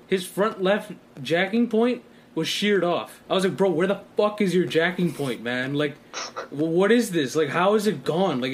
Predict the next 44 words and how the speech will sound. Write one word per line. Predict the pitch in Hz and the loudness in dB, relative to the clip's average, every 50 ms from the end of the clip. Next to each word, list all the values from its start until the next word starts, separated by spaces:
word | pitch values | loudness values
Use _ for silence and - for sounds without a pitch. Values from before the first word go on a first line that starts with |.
| 147 156 | -2 -2
this | 165 185 180 | -2 -2 0
shouldn't | - 233 226 233 214 | 2 2 2 2 2
be | 190 185 143 131 | 0 -2 -4 -6
gone." | - 151 151 170 180 151 117 104 98 - | -4 -2 0 0 0 0 -2 -4 -8 -12
I'm | - 127 151 180 | -8 -6 -2 -2
like, | 190 156 - - | -2 -2 -2 -2
"How | 147 160 | -2 0
am | 190 | 0
I | 196 | 0
supposed | 185 - 214 185 | 0 0 -2 0
to | 190 | 0
lift | 175 185 190 190 | 0 0 -2 -2
this | - 180 - | -6 -8 -4
fucking | - 180 170 151 - | -4 -6 -6 -6 -4
side?" | - 196 180 131 107 - - - - - - | -2 0 0 0 -4 -6 -14 -20 -20 -12 -2
Oh, | - 226 240 | 0 2 2
and | 214 202 | 4 4
then | 190 180 | 2 4
we'd | 190 214 196 | 4 4 4
also | 208 226 240 240 247 208 | 4 2 2 2 2 0
figured | 180 - 220 226 208 185 | 2 2 2 2 4 4
out | 190 196 175 147 147 - - - - - - - - - - - - | 2 2 2 0 -2 -4 -10 -20 -20 -20 -20 -20 -20 -20 -16 -6 -4
if | 165 143 160 | -4 -2 0
you | 202 214 208 196 190 160 - - - - | 0 0 0 0 -4 -6 -10 -16 -8 -6
lift | 147 143 160 196 233 233 233 - | -4 0 2 2 2 2 0 -2
his | - 190 180 143 | 0 0 0 -2
back | 120 117 - - 151 160 170 185 196 185 - - - | -6 -14 -8 -4 -2 0 2 2 0 -2 -4 -12 -12
right | 123 110 113 131 160 185 214 214 - | -12 -8 -2 0 2 2 0 0 -4
side, | - - 156 120 107 104 104 110 - - - - - - - - - - - - - - | -6 -4 -4 -4 -4 -4 -6 -6 -8 -10 -16 -20 -20 -20 -20 -20 -20 -20 -20 -20 -10 -2
it | - 160 | 0 2
actually | 170 170 185 180 - 202 185 | 2 2 2 0 0 0 0
lifts | 165 160 165 175 180 180 - - - - - - - - | 0 2 2 0 0 0 -6 -10 -14 -16 -18 -20 -14 -4
the | 139 151 147 | -4 -4 -4
front | 147 - 175 185 180 139 | -2 -2 0 0 0 0
up | 147 139 127 - - | -2 -4 -6 -6 -2
too, | - 214 208 147 123 | 0 2 2 2 0
enough | 131 143 156 151 143 - | 0 0 -2 -2 -4 -4
where | 143 143 | -4 -4
you | 135 127 | -2 -2
can | 131 127 | -4 -4
take | 131 139 127 120 | -4 -4 -4 -4
the | 117 | -4
wheel | 117 147 170 160 127 | -2 0 0 0 0
out. | 113 104 101 101 | -2 -6 -6 -12